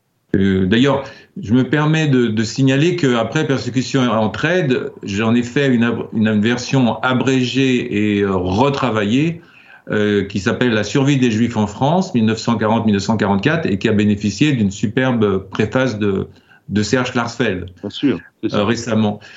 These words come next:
Speaker 2: Oui.
Speaker 1: Et, euh, disons que, euh, je me suis passionné par, euh, j'étais passionné par, euh, ces trajectoires que j'ai, que j'ai étudiées.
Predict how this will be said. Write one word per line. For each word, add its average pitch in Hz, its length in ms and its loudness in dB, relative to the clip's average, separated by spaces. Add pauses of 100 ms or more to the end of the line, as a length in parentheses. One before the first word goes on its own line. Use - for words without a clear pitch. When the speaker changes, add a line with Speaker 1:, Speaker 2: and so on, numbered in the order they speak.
(400)
Speaker 2:
Oui. 107 140 0
Speaker 1:
Et, 135 300 4
euh, 117 760 2 (260)
disons 139 420 2
que, 165 120 -2
euh, 120 880 2 (1120)
je 123 100 2
me 151 80 4
suis 160 140 2
passionné 170 800 0 (960)
par, 160 600 -2
euh, 131 360 -4
j'étais 139 260 0
passionné 170 500 0
par, 123 360 -2
euh, 113 240 -2 (840)
ces 135 300 -2
trajectoires 135 880 -2
que 113 100 -4
j'ai, 104 680 -2
que 117 100 -2
j'ai 117 180 2
étudiées. 127 640 0